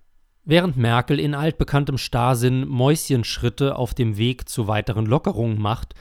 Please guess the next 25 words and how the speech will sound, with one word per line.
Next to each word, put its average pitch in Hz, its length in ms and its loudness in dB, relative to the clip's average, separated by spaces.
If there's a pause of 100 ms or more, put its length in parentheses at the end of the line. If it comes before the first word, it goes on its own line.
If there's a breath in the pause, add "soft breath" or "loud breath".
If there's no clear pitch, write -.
(220 loud breath)
die 135 80 0
Bürger 160 280 4
in 156 120 0
ihrer 139 240 0
Eigenverantwortlichkeit 127 1160 -2
weiter 117 240 0
bevormundet 131 800 0 (300 loud breath)
und 151 140 -4
das 156 140 0
alles 151 300 0
für - 120 -6
eine 131 220 0
Corona-Krise, 123 1120 0
die 123 220 -6
irgendwie 131 380 0
nicht 123 220 -4
so 135 80 -4
richtig 120 320 -4
kommen 135 320 -2
möchte, 123 480 -4 (360 loud breath)
es 170 140 -2
ist 180 220 -8
ausgerechnet 139 640 0
der 127 140 -4
S-E-D-Ministerpräsident, 123 1400 -2